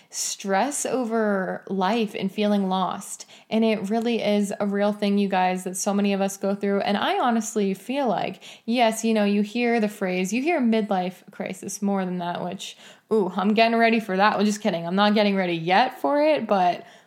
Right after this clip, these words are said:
we'll probably be experiencing another crisis in this life. So, but you hear midlife crisis a lot more. Sometimes you hear quarter life crisis, but I do feel like not that many people talk about this period of just, like,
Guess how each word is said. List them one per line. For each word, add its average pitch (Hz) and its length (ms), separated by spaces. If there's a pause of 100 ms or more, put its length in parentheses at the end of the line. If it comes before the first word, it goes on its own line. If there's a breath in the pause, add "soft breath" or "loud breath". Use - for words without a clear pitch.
(480 loud breath)
we'll 294 280
probably 220 480
be 180 160
experiencing 190 600
another 175 300
crisis 190 580
in 202 180
this 196 200
life. 185 320
So, 175 480
but 247 80
you 285 160
hear 370 240
midlife 277 540
crisis 247 420
a 233 60
lot 214 280
more. 208 460 (240 loud breath)
Sometimes 392 600
you 359 100
hear 339 180
quarter 302 320
life 277 240
crisis, 247 500
but 196 360
I 214 100
do 233 220
feel 359 200
like 330 260
not 196 420
that 214 100
many 202 220
people 202 360
talk 180 360
about 190 380
this 185 200
period 185 540
of 175 240
just, 190 240
like, 185 260